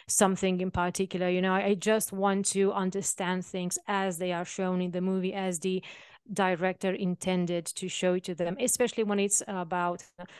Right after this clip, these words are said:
um, a, a very artistic movie like those of, uh, Christopher Nolan. So, uh, <laughs> yes, so this is why I, uh, went to Oppenheimer. Uh, so what did you like about this movie?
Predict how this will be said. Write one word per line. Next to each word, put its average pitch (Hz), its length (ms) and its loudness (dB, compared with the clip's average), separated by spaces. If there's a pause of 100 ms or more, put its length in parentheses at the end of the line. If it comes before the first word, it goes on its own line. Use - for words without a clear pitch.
(160)
um, 175 720 -4 (180)
a, 247 40 -6
a 214 60 -4
very 202 420 4
artistic 196 640 2
movie 185 400 -2
like 170 360 -6
those 175 280 -4
of, 170 240 -8 (320)
uh, 175 360 0
Christopher 185 480 -4
Nolan. 175 560 2 (300)
So, 202 360 8
uh, 208 340 8 (100)
<laughs> - 100 -8
yes, 165 280 0
so 226 140 2
this 208 260 0
is 269 160 0
why 196 280 6
I, 175 440 2
uh, 170 240 2 (280)
went 190 240 4
to 190 120 0
Oppenheimer. 170 800 -2 (560)
Uh, 226 400 10
so 247 300 8
what 247 420 2
did 359 180 2
you 277 60 -2
like 190 260 0
about 170 260 -2
this 170 200 -2
movie? 160 440 -6